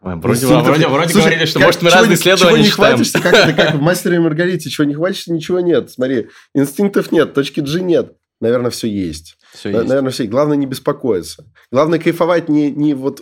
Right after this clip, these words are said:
Speaker 2: э,
Speaker 3: Да,
Speaker 2: вот.
Speaker 3: да, я так говорю, кайфовать, как
Speaker 1: Кайфовать,
Speaker 3: будто,
Speaker 1: когда ищешь точку G.
Speaker 3: как будто мы,
Speaker 1: В
Speaker 3: мы,
Speaker 1: процессе.
Speaker 3: мы на пенной вечеринке. Не так кайфовать,
Speaker 2: Это
Speaker 3: а
Speaker 2: как?
Speaker 3: просто
Speaker 2: Это, э, ш-, э, что это? Это где?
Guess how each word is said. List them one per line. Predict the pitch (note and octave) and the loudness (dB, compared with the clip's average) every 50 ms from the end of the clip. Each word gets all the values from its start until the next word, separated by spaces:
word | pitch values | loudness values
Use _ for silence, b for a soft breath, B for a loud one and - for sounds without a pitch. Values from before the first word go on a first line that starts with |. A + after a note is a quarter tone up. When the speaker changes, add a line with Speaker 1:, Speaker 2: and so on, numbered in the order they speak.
| - | -18
Speaker 2:
э, | - - - | -18 -16 -14
Speaker 3:
Да, | - - - A2 - D3+ C#3 B2 | -12 -12 -8 -4 -2 -2 -2 -2
Speaker 2:
вот. | A#2 A2+ | -2 -4
Speaker 3:
да, | C3 D3+ D#3+ - D3+ A#2+ | -4 -4 -4 -6 -6 -4
я | D3+ D3+ D#3 | -2 -2 -2
так | D3+ E3 D3 | -2 -4 -6
говорю, | - C#3+ D#3 F3 F3 | -4 -4 -4 -4 -2
кайфовать, | - D3+ C#3 - C#3+ C#3+ C#3 | -2 -2 -2 0 0 0 0
как | C#3 | 0
Speaker 1:
Кайфовать, | - D3+ E3 F#3+ C3 | 0 0 0 0 0
Speaker 3:
будто, | D3 - | 0 0
Speaker 1:
когда | C#3+ C#3 D3 | 2 2 2
ищешь | C#3+ D#3 E3 - B2 - | 2 0 -2 -4 -8 -6
точку | - B2+ B2 - - A2+ | -6 -6 -8 -8 -10 -12
G. | G2+ F#2 E2+ D#2+ - - | -12 -12 -12 -16 -8 -4
Speaker 3:
как | - C3 B2 | -4 -4 -2
будто | B2 D3 D3 D3+ - D3 C#3 C3+ | -2 -4 -4 -2 0 0 0 2
мы, | C3 C#3 C#3+ C#3 | 0 0 -2 -2
Speaker 1:
В | B2 | 0
Speaker 3:
мы, | C#3 C#3 D3 | 0 0 2
Speaker 1:
процессе. | D3 C#3 C3+ A#2+ A#2+ | 2 0 0 -2 0
Speaker 3:
мы | C#3+ C#3+ D3 | 0 2 2
на | D3+ D3+ D3 | 2 0 0
пенной | D3+ D3+ C#3 C#3 C3 B2+ | 0 -2 0 0 0 -2
вечеринке. | B2 A#2+ - - C#3+ C3 C#3 A2+ G2+ F#2+ - G#2 | -2 -4 -4 -4 -4 -2 -2 -4 -6 -8 -8 -8
Не | A2 A#2+ | -8 -4
так | - E3+ D#3+ - | -4 -4 -4 -4
кайфовать, | B2 A2 - - B2 B2+ B2 - | -6 -6 -4 -2 -2 -2 -2 -2
Speaker 2:
Это | G#2 | -2
Speaker 3:
а | G2+ | -2
Speaker 2:
как? | A#2+ | -2
Speaker 3:
просто | C#3 E3+ D#3+ - - - B2+ | -2 -2 -4 -6 -6 -4 -2
Speaker 2:
Это, | A#2 G#2 - F#2+ | -2 -2 -4 -4
э, | G2+ G2 | -6 -8
ш-, | - - - | -10 -12 -10
э, | A2 G#2 G#2 | -10 -10 -10
что | G#2 - - G2+ | -10 -10 -10 -10
это? | F#2 - E2+ F2 - - | -10 -10 -14 -14 -16 -16
Это | G#2+ G2+ | -18 -16
где? | G2+ G2 F#2+ F#2 G#2 | -16 -14 -14 -16 -18